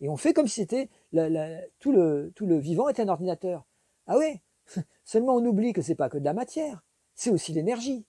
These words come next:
Parce que si c'était que de la matière, quelle serait la différence, quelle serait la différence entre un cadavre et un être vivant ? d'un cadavre de, de, de, de quelques secondes. Quelqu'un encéphalogramme plat,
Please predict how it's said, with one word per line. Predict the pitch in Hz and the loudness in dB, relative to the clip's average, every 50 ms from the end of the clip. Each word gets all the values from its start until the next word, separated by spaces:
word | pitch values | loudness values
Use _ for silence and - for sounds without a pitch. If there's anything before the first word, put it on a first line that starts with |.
| _ _ _ _ _ | _ _ _ _ _
Parce | - 214 - | -6 -6 -4
que | 277 | -4
si | - | -6
c'était | - 294 359 - | 0 0 2 2
que | 294 | 6
de | 262 | 6
la | 254 220 | 6 6
matière, | 190 175 160 - - 190 185 180 - | 6 4 0 0 0 0 0 0 0
quelle | - 202 - | -2 -4 -2
serait | - 262 | 0 0
la | 262 254 | 0 0
différence, | 240 208 208 220 226 214 - | -2 -2 -4 -4 -4 -4 -6
quelle | _ 226 214 | _ -10 -10
serait | - - 202 | -6 -4 -2
la | 185 | -2
différence | 165 175 214 233 - | -2 -2 -4 -6 -6
entre | 175 | -8
un | 143 | -6
cadavre | - 175 160 180 214 190 175 | -2 0 0 0 0 0 0
et | |
un | 160 151 | -2 -2
être | 147 - 151 | -2 -4 -6
vivant ? | 139 135 139 131 131 135 123 _ _ _ _ _ _ _ _ _ _ _ _ _ _ _ _ _ - | -8 -8 -8 -8 -10 -12 -14 _ _ _ _ _ _ _ _ _ _ _ _ _ _ _ _ _ -14
d'un | 147 123 | -10 -2
cadavre | - 170 160 190 202 160 | 2 6 6 6 6 6
de, | 139 151 147 143 139 | 4 2 2 2 0
de, | 131 127 131 131 131 139 135 131 | 0 -2 -2 0 0 -2 -4 -4
de, | 147 147 147 | -6 -8 -8
de | 139 139 | -8 -4
quelques | - 196 - - 175 | -4 -4 -2 -2 -4
secondes. | 123 143 160 151 131 123 127 | -2 -2 -4 -6 -6 -10 -8
Quelqu'un | - 147 147 - 180 185 180 156 - _ _ _ _ - | -8 -8 -6 -4 -6 -6 -6 -6 -10 _ _ _ _ -6
encéphalogramme | 175 156 - 180 165 165 156 165 170 165 147 | -4 -4 -2 0 0 2 4 4 2 2 0
plat, | - 170 156 156 165 208 - | -2 -2 0 0 0 -2 -4